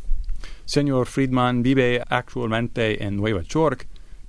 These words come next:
pero no tiene el acento característico de esta ciudad.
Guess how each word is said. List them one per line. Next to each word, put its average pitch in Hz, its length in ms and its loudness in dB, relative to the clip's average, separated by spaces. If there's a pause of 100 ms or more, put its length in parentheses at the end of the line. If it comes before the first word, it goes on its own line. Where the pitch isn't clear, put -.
(240)
pero 92 400 -2
no 139 220 0
tiene 156 360 -2
el 117 240 0
acento 110 840 0
característico 104 920 -2
de 90 380 -4
esta 90 260 -8
ciudad. 90 560 -4